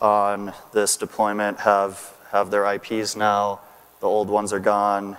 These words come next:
We're, we're in a good state. Um, okay, so that's great. We were able to protect against, we were able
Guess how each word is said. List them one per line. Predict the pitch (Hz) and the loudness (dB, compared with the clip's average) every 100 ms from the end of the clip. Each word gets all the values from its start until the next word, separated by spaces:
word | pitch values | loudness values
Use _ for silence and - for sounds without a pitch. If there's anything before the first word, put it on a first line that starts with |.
| - | -8
We're, | 101 101 98 | 0 2 2
we're | 95 101 | 0 -2
in | |
a | 95 | -2
good | 95 | -4
state. | - 95 92 - - _ _ _ _ _ _ _ _ _ _ _ _ _ _ _ _ _ _ _ _ _ _ _ _ _ _ _ _ _ | -4 -4 -6 -8 -14 _ _ _ _ _ _ _ _ _ _ _ _ _ _ _ _ _ _ _ _ _ _ _ _ _ _ _ _ _
Um, | 107 117 120 - | 2 2 0 -2
okay, | 143 139 127 | 0 2 0
so | - 139 | 0 2
that's | 156 - | 0 0
great. | - 120 120 - | 0 2 2 0
We | 120 | 0
were | 123 | 2
able | 120 127 131 | 2 0 -4
to | - 131 123 120 120 - - | -2 0 2 2 0 -4 -4
protect | - 113 - 113 113 - - | 0 2 2 2 2 -4 -4
against, | 110 110 110 107 107 - - - - _ _ _ _ _ - | 0 2 2 0 -2 -4 -6 -16 -20 _ _ _ _ _ 2
we | 127 | 4
were | 147 | 4
able | 170 | 2